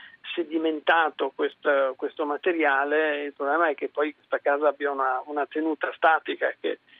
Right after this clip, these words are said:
eh, così a pr-, a prima battuta, eh, è, è,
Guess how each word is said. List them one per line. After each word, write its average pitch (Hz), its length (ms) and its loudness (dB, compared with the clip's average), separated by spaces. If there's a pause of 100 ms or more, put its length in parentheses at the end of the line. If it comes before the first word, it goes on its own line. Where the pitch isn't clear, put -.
(240)
eh, 143 460 2
così 156 320 -2
a 139 140 -2
pr-, - 240 -8
a 147 100 -2
prima 160 300 2
battuta, 151 880 0
eh, 147 300 -6 (240)
è, 147 240 -10
è, 151 160 -6